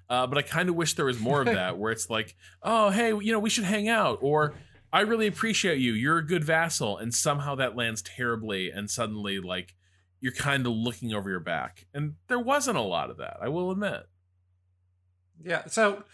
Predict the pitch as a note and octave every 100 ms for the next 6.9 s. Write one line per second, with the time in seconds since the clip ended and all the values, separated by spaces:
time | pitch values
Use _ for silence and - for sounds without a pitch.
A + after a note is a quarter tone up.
0 | - - _ _ _ F3 G#3+ G#3 A3+ G#3+
1 | A#3+ A#3 A#3 A3+ F#3+ E3 F3 E3+ F3 -
2 | E3+ F3 E3 C#3 D3+ - C#3 - - -
3 | E3 D#3 E3 D#3+ - D#3 D3 C#3+ C#3 -
4 | - D3 C3+ C#3+ D#3 D3+ - D3+ - C#3
5 | - F#3 D#3 D#3 D3 E3 D3+ C#3+ D3 -
6 | E3 C#3+ C#3 C3+ C3 - D#3 C#3